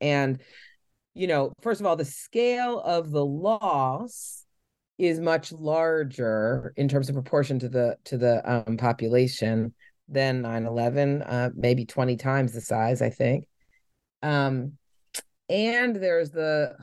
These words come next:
hostages who remain in captivity and who you know, the, the sort of tortured experience for those families and everyone around them in Israel of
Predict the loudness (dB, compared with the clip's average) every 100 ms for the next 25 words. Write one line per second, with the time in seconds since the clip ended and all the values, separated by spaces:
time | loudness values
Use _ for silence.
0 | -8 0 2 0 -2 -2 2 2 2 2
1 | -2 -6 -14 -8 -4 -2 0 0 2 2
2 | 0 -2 -4 -2 -2 -2 -6 -4 0 0
3 | 2 0 2 2 2 -4 -20 _ _ _
4 | -2 2 2 -2 -14 -2 0 0 -4 0
5 | -2 -2 -8 0 2 0 -2 0 0 -4
6 | _ _ _ 0 0 -6 0 2 2 2
7 | 0 -2 -4 0 2 2 0 -4 -6 -2
8 | 0 2 2 0 0 -2 0 0 0 2
9 | 2 2 0 0 0 0 0 0 0 2
10 | -2 0 2 2 0